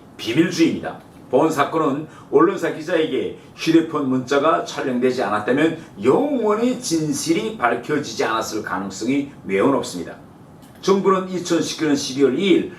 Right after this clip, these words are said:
북한 어선과 오부 두 명의 신병을 확보했음에도 십일월 칠 일 언론사에 의도하지 않게 노출되기 전까지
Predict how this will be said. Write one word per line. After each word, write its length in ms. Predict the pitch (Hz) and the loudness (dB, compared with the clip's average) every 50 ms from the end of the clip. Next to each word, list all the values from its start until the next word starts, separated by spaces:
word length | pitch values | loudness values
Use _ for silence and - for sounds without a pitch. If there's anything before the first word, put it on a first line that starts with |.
| - - - - - | -18 -20 -20 -10 -6
북한 320 | 143 139 - - 165 151 | -6 -2 0 2 2 2
어선과 460 | 143 156 156 170 165 151 139 139 135 | 2 0 2 0 0 0 2 2 2
오부 440 | - 151 151 143 131 135 135 127 - | 2 2 0 0 0 0 0 -2 -2
두 180 | - 165 208 202 | 0 0 0 2
명의 320 | 180 175 170 170 165 160 | 2 4 4 4 4 4
신병을 1120 | 156 - - 208 214 202 185 170 - - - - 127 127 120 117 123 160 190 185 - - - - - - - | 2 0 -2 -2 -2 -2 -2 -2 -4 -6 -6 0 2 2 2 4 4 4 4 2 2 0 -6 -14 -18 -6 0
확보했음에도 1160 | - 185 185 185 - - 214 220 202 - 165 170 - - - 110 101 98 104 95 - - - - - | 2 2 2 0 -2 0 2 2 2 2 0 -4 -6 -8 -8 -8 -6 -4 -4 -4 -6 -8 -12 -16 -12
십일월 440 | - - - 196 185 240 - 170 - | -8 -6 -4 -2 0 2 2 2 2
칠 200 | - - 202 170 | 0 -4 -2 0
일 320 | 175 139 104 - 127 - - - - - | 2 2 2 0 -4 -6 -10 -14 -6 0
언론사에 760 | 127 135 143 143 143 135 131 - - 127 120 123 120 117 113 - | 2 4 4 4 4 2 0 0 0 0 0 0 0 -2 -6 -6
의도하지 680 | - 170 185 190 196 196 185 175 170 170 160 - 160 156 | -4 -2 0 2 4 4 4 4 2 0 0 0 -2 -2
않게 380 | 151 156 165 160 - 165 156 | -2 -2 -2 -2 0 0 0
노출되기 560 | 147 131 120 - - 139 123 127 120 113 117 | 2 2 0 -2 -4 -4 -2 -2 0 0 0
전까지 560 | 110 107 107 104 - 113 117 123 127 127 123 | -2 -2 -2 -2 -2 -2 -2 0 -2 -4 -4